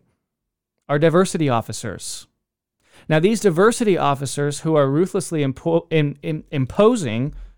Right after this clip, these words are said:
the latest and greatest experimentation that's being done with the military. Forget, forget fighting and winning wars as being the, as being the, the first and foremost reason <laughs> why we have a U S military. That's so, that's so, uh, military one point oh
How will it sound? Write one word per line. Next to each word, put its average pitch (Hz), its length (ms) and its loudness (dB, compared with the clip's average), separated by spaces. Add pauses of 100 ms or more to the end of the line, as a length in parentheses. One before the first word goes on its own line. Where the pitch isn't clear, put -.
(200)
the 143 140 0
latest 180 420 4
and 151 100 0
greatest 156 400 2
experimentation 170 1000 0
that's 135 140 -4
being 127 260 -2
done 135 260 0
with 165 120 -4
the 123 80 -6
military. 104 720 -6 (600)
Forget, 339 460 -2
forget 262 300 0
fighting 247 400 4
and 165 140 4
winning 160 260 4
wars 156 400 6
as 131 160 -2
being 160 280 -2
the, 143 120 -2 (140)
as 156 160 0
being 151 260 2
the, 139 220 0
the 147 220 2
first 214 380 2
and 175 120 -2
foremost 180 420 0
reason 175 300 0
<laughs> 147 140 -2 (120)
why 196 180 2
we 180 140 6
have 240 280 4
a 220 80 6
U 165 140 4
S 156 220 0
military. 139 560 -2 (240)
That's 349 300 2
so, 311 580 4 (240)
that's 349 240 4
so, 294 460 6
uh, 185 500 4
military 233 640 4
one 208 320 6
point 208 300 2
oh 196 320 4